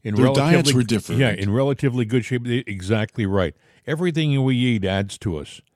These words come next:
Speaker 1: It's just
Speaker 2: Yeah.
Speaker 1: the way it is. Uh,
Speaker 2: You know, yeah, you look at things, you go, "How much sodium is in this? I don't wanna get in a dietri-, a dieti-, uh, you know what I'm talking about."
Speaker 1: Yeah, diet
Speaker 2: Uh,
Speaker 1: talk.
Speaker 2: I'm, I'm, yeah, but, uh, the simple fact is,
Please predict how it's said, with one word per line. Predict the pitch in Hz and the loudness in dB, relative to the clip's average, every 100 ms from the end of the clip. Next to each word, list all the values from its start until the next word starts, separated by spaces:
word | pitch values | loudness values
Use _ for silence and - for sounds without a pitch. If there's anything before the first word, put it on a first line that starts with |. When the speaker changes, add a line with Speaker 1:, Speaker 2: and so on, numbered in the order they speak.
| _ _ _ _ | _ _ _ _
Speaker 1:
It's | 143 - | -6 0
just | 147 | 2
Speaker 2:
Yeah. | 170 | 4
Speaker 1:
the | 175 | 4
way | 135 | 4
it | 135 | 2
is. | 156 92 - - - _ - | 2 -2 -6 -20 -20 _ -8
Uh, | 95 92 95 95 | -4 -2 0 2
Speaker 2:
You | 208 | 2
know, | 170 151 | 2 2
yeah, | 170 202 127 | 2 2 2
you | 139 | 2
look | 156 156 | 2 2
at | 143 151 | 0 0
things, | 151 127 | 0 0
you | 117 | 0
go, | 113 | 2
"How | 104 | 2
much | 165 202 - | 0 0 0
sodium | 139 147 143 135 | 2 2 2 2
is | 131 113 | 0 2
in | 131 | 2
this? | 123 113 | 2 2
I | 131 | 0
don't | 127 113 | 2 2
wanna | 110 | 2
get | 98 101 | 0 0
in | 95 | 0
a | 85 | -2
dietri-, | 110 104 98 - - | -2 -2 -4 -6 -6
a | 101 | -6
dieti-, | 101 120 110 87 131 123 | -6 -4 -4 -4 -2 -2
uh, | - 90 95 123 | -4 -8 -6 -4
you | 117 | -2
know | 98 | -2
what | 175 | -2
I'm | |
talking | - 90 - | -6 -12 -8
about." | - | -2
Speaker 1:
Yeah, | 123 80 - - - | -2 -2 -12 -20 -8
diet | 120 113 | -2 0
Speaker 2:
Uh, | 113 | 0
Speaker 1:
talk. | 107 101 | 0 0
Speaker 2:
I'm, | 98 98 | -4 -6
I'm, | - 117 - _ 117 | -6 -6 -8 _ -2
yeah, | 117 120 87 | 0 0 -2
but, | - 110 110 - 135 | -6 -4 -4 -4 -6
uh, | 117 107 | -2 0
the | 101 | 0
simple | - 151 104 | 0 0 -2
fact | 123 110 101 | -2 -2 0
is, | 139 107 - | 0 0 -6